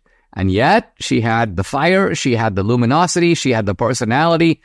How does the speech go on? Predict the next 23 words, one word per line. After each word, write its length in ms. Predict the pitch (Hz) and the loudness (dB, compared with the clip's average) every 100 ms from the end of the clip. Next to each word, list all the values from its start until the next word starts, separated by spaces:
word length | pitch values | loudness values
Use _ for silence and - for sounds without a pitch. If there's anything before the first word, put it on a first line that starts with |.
| _ _ | _ _
and 120 | 110 | -6
so 140 | 107 113 | -2 -2
she 300 | - 180 196 | 0 0 0
starts, 640 | - 156 147 143 - - | -2 -2 0 -2 -4 -6
like, 340 | 98 123 110 95 _ 117 98 | -2 -2 -2 -8 _ -20 -4
giving 380 | 160 226 160 113 | 0 2 2 0
it 260 | 120 - - - _ _ | -4 -10 -16 -20 _ _
to 100 | 160 | 0
the 140 | 131 131 | 0 0
people 400 | 139 135 127 110 | 0 0 0 0
who 240 | 123 113 | 0 0
ha-, 380 | 104 113 113 113 | -2 0 0 0
who 200 | 120 120 | 0 0
are 160 | 113 | 0
encircling 580 | 113 120 202 226 - 123 | 0 0 2 0 0 0
her, 220 | 110 117 - - | 0 0 -4 -4
who 120 | 202 | 0
have 220 | 208 233 | 2 4
all 180 | 214 220 | 4 2
the 100 | 214 | 2
power 360 | 208 240 254 165 | 2 4 2 2
over 260 | 113 98 | 0 0
her. 240 | 95 76 | -2 -4